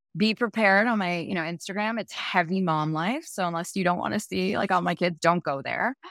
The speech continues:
Go to my LinkedIn instead. But I'm pretty findable. So find me, reach out. You know, I love meeting other people and chatting with other people in our industry,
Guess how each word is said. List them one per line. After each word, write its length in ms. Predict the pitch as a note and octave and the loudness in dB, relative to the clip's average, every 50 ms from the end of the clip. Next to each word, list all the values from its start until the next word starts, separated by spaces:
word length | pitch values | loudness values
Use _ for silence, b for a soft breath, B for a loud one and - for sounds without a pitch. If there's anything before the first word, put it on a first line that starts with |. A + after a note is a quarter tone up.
| B B - | B B 4
Go 80 | F#3+ | 4
to 80 | F#3 F3+ | 4 4
my 160 | F3 D#3+ D#3 | 4 2 0
LinkedIn 500 | D3 D#3 D3+ D#3+ D#3 - - - - F3 | 0 -4 -6 -6 -8 -6 -6 -6 -4 -4
instead. 520 | F3+ E3+ - - - - - - - A#3 _ _ B B B B B _ - | -4 -6 -6 -6 -4 -2 0 0 0 -2 _ _ B B B B B _ 0
But 120 | G3+ G#3 - | 2 4 4
I'm 280 | - A#3 A#3 A3+ A3 | 4 4 4 2 0
pretty 260 | G#3 - C4+ C#4+ C#4+ | -2 -2 -2 -2 -2
findable. 760 | C4 - C4 B3 B3+ C#4 C4 C4+ A#3 G#3 E3+ D3 C#3+ C#3+ D3+ - | 0 2 4 4 4 4 2 0 0 0 0 0 0 -2 -4 -4
So 300 | - G#3 G3 G3+ G#3 G3+ | 0 2 2 2 2 2
find 280 | - A#3+ A#3+ C4+ E4+ C#4+ | 2 2 4 4 4 4
me, 200 | A#3 F#3+ F3 E3+ | 4 2 2 0
reach 320 | D#3+ F3+ G#3 G#3+ - - | 0 -2 -2 -2 -2 2
out. 400 | A#3 A3 A3+ A3 G3 E3+ - - | 4 4 6 6 4 4 2 -2
You 60 | - F3+ | -2 0
know, 180 | F#3 F3+ F3 | 2 2 2
I 120 | - - F#3+ | 2 2 2
love 540 | F#3 F#3 G#3 G#3 G#3+ A3 A3 A3+ A3+ G#3+ G#3 - _ _ _ _ _ _ _ _ _ _ - | 2 4 6 6 6 6 4 2 0 -2 -6 -10 _ _ _ _ _ _ _ _ _ _ 2
meeting 300 | G3+ G3+ G3+ G#3 G3+ F#3+ | 4 6 6 6 4 4
other 300 | - - F#3 G3 G#3 G3 | 2 2 2 2 0 -2
people 520 | - - F#3+ F#3+ F#3 A3 A#3 A#3+ B3+ B3+ B3 | -2 -4 -4 0 2 4 4 6 6 4 2
and 160 | A3 G3+ F3+ | 2 0 0
chatting 260 | - G3+ F#3 F#3+ F#3+ | 0 2 2 2 2
with 100 | F#3 F3+ | 0 0
other 120 | F3+ F3+ | -2 -4
people 220 | E3 F3+ F3+ F#3+ F#3+ | -4 -4 -2 0 0
in 100 | F#3 E3 | 2 2
our 140 | D3+ - - - | 0 0 -2 -2
industry, 840 | D#3+ E3 E3+ G3 G3+ - - - A#3 A3+ A#3 A#3+ B3 B3+ C4 B3+ | 0 0 2 0 -2 -2 -2 -2 0 0 0 0 0 -2 -4 -6